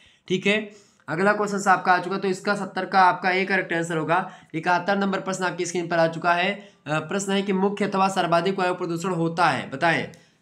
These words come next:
इकहत्तर का करेक्ट आंसर क्या होगा? बिल्कुल ऑप्शन नंबर आपके बिल्कुल ठीक है, ऑटोमोबाइल और रोचक, मतलब ऑटोमोबाइल, रेचक और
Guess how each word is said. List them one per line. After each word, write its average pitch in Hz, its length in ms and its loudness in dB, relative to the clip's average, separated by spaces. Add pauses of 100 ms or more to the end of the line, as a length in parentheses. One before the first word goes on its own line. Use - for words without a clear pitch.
(560)
इकहत्तर 175 400 0
का 202 80 2
करेक्ट 196 300 -2
आंसर 196 220 -2
क्या 190 140 2
होगा? 185 160 4
बिल्कुल 190 340 0
ऑप्शन 180 280 2
नंबर 185 260 -2
आपके 190 420 2
बिल्कुल 170 360 -2
ठीक 196 240 0
है, 190 160 2
ऑटोमोबाइल 175 640 4
और 185 120 -2
रोचक, 165 460 -4
मतलब 196 540 -6
ऑटोमोबाइल, 175 800 2
रेचक 170 440 -2
और 175 420 0